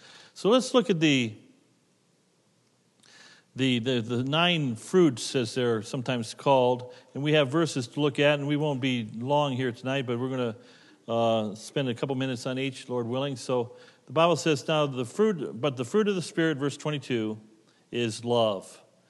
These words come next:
Now they come in triplets. Love, joy, and peace, they come together. That's inner, inner, inward, uh, inward look, uh, of course. Uh, long-suffering, gentleness, and goodness is the outward look.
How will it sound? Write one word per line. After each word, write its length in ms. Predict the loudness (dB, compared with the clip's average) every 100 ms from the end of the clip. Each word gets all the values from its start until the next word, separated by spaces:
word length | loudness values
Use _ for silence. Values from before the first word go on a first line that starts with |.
| _ _ _ -6
Now 100 | 0
they 120 | 0
come 240 | 0 -2
in 100 | 0
triplets. 520 | 2 0 2 -2 0
Love, 220 | 4 4 4
joy, 200 | 2 2
and 100 | 0
peace, 260 | 0 0
they 120 | -2
come 220 | -2 -4 -4
together. 480 | 0 4 4 0 -6 -20 _ _
That's 260 | -6 -4 -2
inner, 460 | -2 2 2 0 -6 -20 _ _
inner, 360 | -6 -2 0 -2
inward, 480 | -2 0 2 0 -2 -10 -14 -16 -16 -12
uh, 60 | -10
inward 480 | -6 -6 -2 -2 0
look, 320 | 2 2 0 -14 -10
uh, 300 | -6 -4 -4 -8 -20 -20 _
of 120 | -14 -10
course. 500 | -4 -2 -2 -6 -2
Uh, 200 | -2 0
long-suffering, 920 | 0 -2 -2 0 0 2 -2 -2 -6 -10 _ _ _ _ _ _ _
gentleness, 600 | -2 -2 0 -2 -2 -2
and 460 | -4 -4 -4 -8 -4
goodness 680 | -2 0 -2 -4 -8 -14 -20 _ _
is 160 | -12 -4
the 140 | 2
outward 320 | 4 4 2
look. 320 | 0 -2 -4